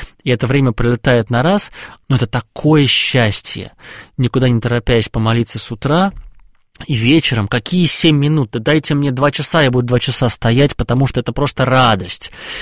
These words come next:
И такие моменты тоже бывают, потому что это жизнь. И тут как бы совет там семь минут помолись, а потом прекрати. Да как я прекращу? Я, мне так хочется дальше, мне так это нравится. Вот, во-, вот я этого ждал.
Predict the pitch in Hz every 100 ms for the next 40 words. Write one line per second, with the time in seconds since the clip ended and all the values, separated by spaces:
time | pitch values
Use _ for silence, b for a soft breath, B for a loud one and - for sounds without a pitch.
0 | B 107 - 127 127 127 170 156 131 131
1 | 143 135 127 139 123 127 139 196 151 -
2 | - 123 - 120 - 107 107 95 - _
3 | B B B _ 127 107 127 - - 117
4 | 120 113 110 B B - 117 123 113 117
5 | 104 - 127 120 113 120 123 - 127 131
6 | 117 123 123 127 131 - 160 - 131 127
7 | - 143 - 143 107 131 113 135 165 -
8 | - 175 151 - 139 160 143 - 123 123
9 | 147 151 156 156 165 120 110 - 117 117
10 | 131 - 156 160 156 185 135 131 139 143
11 | 131 123